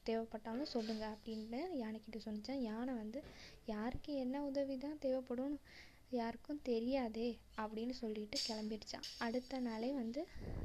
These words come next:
ம், யானையோட கூட்டம், கூட்டத்தை வந்து பிடிக்கிறதுக்காண்டி,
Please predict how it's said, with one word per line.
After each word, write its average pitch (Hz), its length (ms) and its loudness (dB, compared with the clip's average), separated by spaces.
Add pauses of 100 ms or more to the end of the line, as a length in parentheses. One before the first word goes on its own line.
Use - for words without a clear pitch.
ம், 226 360 0 (840)
யானையோட 262 960 2 (100)
கூட்டம், 277 580 0 (400)
கூட்டத்தை 277 500 -2
வந்து 220 260 0 (100)
பிடிக்கிறதுக்காண்டி, 247 960 -2